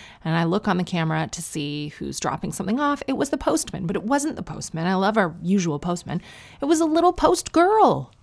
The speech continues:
like a gorgeous, thin,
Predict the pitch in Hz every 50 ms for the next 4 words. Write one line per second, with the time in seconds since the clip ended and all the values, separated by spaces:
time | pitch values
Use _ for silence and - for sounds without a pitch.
0 | _ - - - - _ - _ - - - - - 277 294 285 - - - 277
1 | 285 285 277 277 254 - - - - - _ - 220 - _ - 254 294 330 359
2 | 370 - - 359 359 370 359 - - - - - _ - - - - _ 294 285
3 | 240 226 226 226 240 254